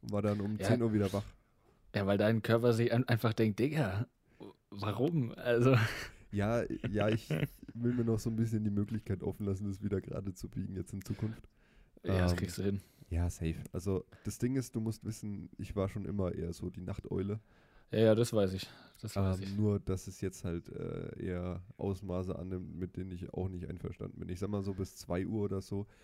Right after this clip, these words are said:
Speaker 1: war noch immer so, ja, okay, äh, normal für mich quasi. Da
Speaker 2: Das ist für
Speaker 1: konnte ich
Speaker 2: mich aber
Speaker 1: auch
Speaker 2: auch normal.
Speaker 1: Da konnte ich aber auch easy peasy dann zur Not halt um sechs Uhr, sieben Uhr trotzdem aufstehen.
Speaker 2: Nee,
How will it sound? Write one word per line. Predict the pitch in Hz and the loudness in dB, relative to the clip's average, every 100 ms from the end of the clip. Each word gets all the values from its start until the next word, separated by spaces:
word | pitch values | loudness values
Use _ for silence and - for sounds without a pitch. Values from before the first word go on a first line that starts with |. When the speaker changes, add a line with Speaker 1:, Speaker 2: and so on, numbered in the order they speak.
| - _ | -20 _
Speaker 1:
war | 101 | -6
noch | 95 - | -4 -4
immer | 101 98 | -2 -2
so, | 90 87 | 0 -2
ja, | 82 85 | 0 -2
okay, | 87 - 92 85 | -2 -6 -6 -6
äh, | 80 | -6
normal | 85 85 82 90 101 | -6 -6 -4 -2 -4
für | 110 | -6
mich | 110 - | -8 -10
quasi. | - 107 - 123 - - - - | -8 -8 -6 -8 -10 -20 -20 -8
Da | 90 | 0
Speaker 2:
Das | 107 | 2
ist | 104 | 4
für | |
Speaker 1:
konnte | 120 | 4
ich | 107 | 4
Speaker 2:
mich | |
aber | 95 95 | 6 4
Speaker 1:
auch | 92 | 4
Speaker 2:
auch | |
normal. | 101 92 90 95 | 0 0 -2 -4
Speaker 1:
Da | 95 | -6
konnte | - 110 107 | -2 0 0
ich | 104 | 0
aber | 92 92 | 0 -2
auch | 95 | -2
easy | - 104 104 | -6 -6 -6
peasy | - 104 101 101 | -4 -8 -6 -4
dann | 98 98 95 92 85 - - - | -4 -6 -8 -8 -10 -10 -14 -14
zur | - 101 | -6 -2
Not | 101 101 | 0 0
halt | 95 92 | -2 -2
um | 92 90 87 85 | -4 -6 -8 -10
sechs | - 101 - | -6 -6 -4
Uhr, | 98 | -6
sieben | - 98 98 | -4 -4 -2
Uhr | |
trotzdem | - 104 - 104 | -4 -6 -6 -6
aufstehen. | 95 - 117 117 | -6 -6 -8 -4
Speaker 2:
Nee, | 110 107 | 2 2